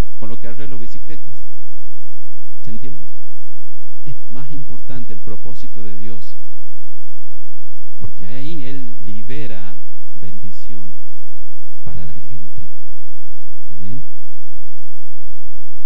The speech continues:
Tres versículos nada más vamos a tocar, por el beneficio del tiempo, que me gustaron, que habla sobre esto. Juan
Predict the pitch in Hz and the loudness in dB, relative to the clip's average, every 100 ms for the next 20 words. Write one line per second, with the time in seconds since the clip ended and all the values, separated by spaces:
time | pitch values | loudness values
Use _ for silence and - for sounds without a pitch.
0 | - - - - - - - - - - | 2 2 2 2 2 4 4 4 2 2
1 | - - - - 156 196 175 151 170 170 | 2 0 0 4 4 6 6 4 4 4
2 | 143 135 143 139 127 117 - - - - | 4 4 4 4 4 4 4 2 2 2
3 | - - - 117 123 147 135 135 110 - | 2 0 2 2 2 2 2 4 4 4
4 | 135 156 151 123 107 113 - - 143 151 | 2 4 4 4 4 4 4 4 4 4
5 | - - 143 - - - 110 110 110 107 | 4 4 4 4 4 2 2 4 4 4
6 | - - - - - - - - - - | 0 -2 -6 -8 -10 -12 -14 -16 -18 -20
7 | - - - - - - - - - - | -20 -4 0 2 2 2 0 0 -2 0
8 | - - - - - - - - - - | 0 0 2 2 2 0 0 0 0 0
9 | - - - - - - 151 175 | 2 2 2 0 2 2 4 4